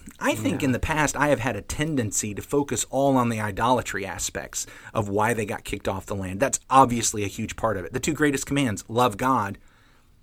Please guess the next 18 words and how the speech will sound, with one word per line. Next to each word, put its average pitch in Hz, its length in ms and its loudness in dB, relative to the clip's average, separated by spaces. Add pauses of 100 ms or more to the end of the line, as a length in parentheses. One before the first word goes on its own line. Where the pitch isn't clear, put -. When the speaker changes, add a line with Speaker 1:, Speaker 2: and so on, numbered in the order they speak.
(120)
Speaker 1:
and 214 200 4
love 101 160 4
your 95 100 -6
neighbor. 80 380 -12
Speaker 2:
Right. 85 440 -6
Speaker 1:
And 135 140 4
I 185 120 4
focused 143 440 2
on 113 120 0
that - 200 -4
side 101 260 -2
of 107 120 -4
love 101 300 -4
God. 139 460 -2
But 131 240 0
here 269 260 2
in 190 100 4
Jeremiah, 120 680 2